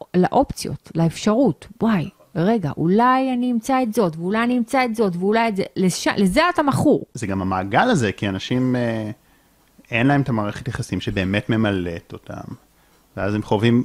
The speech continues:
Speaker 2: דחייה, והם לא יכולים להתמודד עם הבדידות הזאת, עם הדחייה, עם ה-, לבד הזה. אז... אז בשביל לא להרגיש את הכאב, הם קופצים לדבר הבא.
Speaker 1: ורוב הסיכויים שגם הם יתמכרו לדברים נוספים כדי להקל על הכאב.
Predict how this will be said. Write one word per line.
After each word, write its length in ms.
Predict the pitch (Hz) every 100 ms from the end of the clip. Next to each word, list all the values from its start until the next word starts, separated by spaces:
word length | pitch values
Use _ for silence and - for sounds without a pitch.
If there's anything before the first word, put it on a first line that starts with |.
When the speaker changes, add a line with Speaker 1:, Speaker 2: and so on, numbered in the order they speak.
| - 131
Speaker 2:
דחייה, 260 | - 104 101
והם 160 | 92
לא 80 | 101
יכולים 540 | 120 - 117 107 175 156
להתמודד 420 | 113 110 107 123
עם 120 | 120
הבדידות 520 | 104 98 98 107 117
הזאת, 340 | 113 98 90 98
עם 100 | 95
הדחייה, 580 | 92 - 104 101 98 92 - - - _ _ 135
עם 260 | 101 98
ה-, 420 | 95 95 95 95 92 - _ _ _ _ _ _ _ _ _ _ _ _ _ _ _ _ _ 113
לבד 420 | 101 92 107 104
הזה. 300 | 101 95 101
אז... 400 | 123 107 107 117 110 - _ _ -
אז 120 | 131
בשביל 220 | 117 120 127
לא 100 | 151
להרגיש 260 | 143 147
את 40 | 151
הכאב, 260 | 160 160
הם 120 | 139
קופצים 480 | 117 117 - - 160
לדבר 420 | 151 123 113 123
הבא. 300 | 107 101 117 202 - 202
Speaker 1:
ורוב 300 | 190 196 202
הסיכויים 420 | - - 185 180
שגם 220 | 196 170
הם 60 | 160
יתמכרו 460 | - 160 - 170
לדברים 340 | 175 156 147 151
נוספים 520 | 147 - - 170 151
כדי 240 | 151 147
להקל 300 | 143 139 -
על 160 | 139 135
הכאב. 420 | 135 - - 135